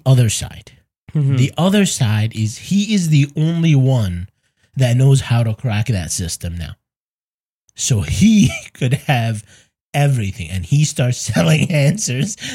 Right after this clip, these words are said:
Speaker 1: to everybody that's doing the exams. Yeah. Hey, that's a business I could go behind.
Speaker 2: Yeah, but he's not the kind of guy that would do that.
Speaker 1: Probably not. But again,
Speaker 2: No.
Speaker 1: <laughs>
Speaker 2: He's, you know what that, that, that kid is like?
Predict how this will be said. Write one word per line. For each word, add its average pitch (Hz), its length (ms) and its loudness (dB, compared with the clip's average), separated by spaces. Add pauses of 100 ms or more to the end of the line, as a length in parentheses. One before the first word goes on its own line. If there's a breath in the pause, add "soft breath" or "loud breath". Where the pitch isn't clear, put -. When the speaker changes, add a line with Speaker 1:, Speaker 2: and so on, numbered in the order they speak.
(160 loud breath)
Speaker 1:
to - 220 -6
everybody 139 480 4
that's 123 180 2
doing 135 200 2
the 123 120 2
exams. 123 540 -2 (380 soft breath)
Yeah. 120 340 2 (420)
Hey, 120 440 -6 (720)
that's 127 220 -2
a 127 60 4
business 98 360 -2
I 92 80 -2
could 82 180 -10
go 87 100 -4
behind. 85 460 -6 (240)
Speaker 2:
Yeah, 196 340 -2
but 156 160 -4
he's 214 180 0
not 196 300 -2
the 160 80 -4
kind 143 260 -4
of 139 60 -4
guy 135 180 -4
that 120 180 -4
would 117 160 -8
do 139 200 -2
that. 101 220 -8
Speaker 1:
Probably 214 440 0
not. 127 320 0
But 151 160 2
again, 160 560 2
Speaker 2:
No. 240 180 -2 (100)
Speaker 1:
<laughs> - 100 -20
Speaker 2:
He's, 214 200 -2
you 220 80 0
know 240 100 -2
what 240 160 -4
that, 214 260 -4
that, 185 260 -4
that 165 220 -6
kid 190 140 -4
is 165 140 -6
like? 226 280 -6